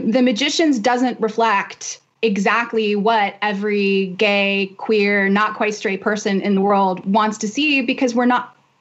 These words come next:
trying to. We can't. It's not possible for us. Um, we can only encapsulate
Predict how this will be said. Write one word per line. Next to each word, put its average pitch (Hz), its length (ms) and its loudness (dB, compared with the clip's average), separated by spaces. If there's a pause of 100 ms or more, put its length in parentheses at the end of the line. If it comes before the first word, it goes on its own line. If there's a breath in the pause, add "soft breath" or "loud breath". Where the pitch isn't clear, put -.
trying 311 320 0
to. 214 120 -4
We 190 120 -4
can't. 226 400 -2
It's 190 120 -8
not - 180 -2
possible 208 420 0
for 123 180 -2
us. - 420 -4 (420 loud breath)
Um, 180 520 0
we 202 320 2
can 240 180 0
only 214 600 2
encapsulate 202 800 0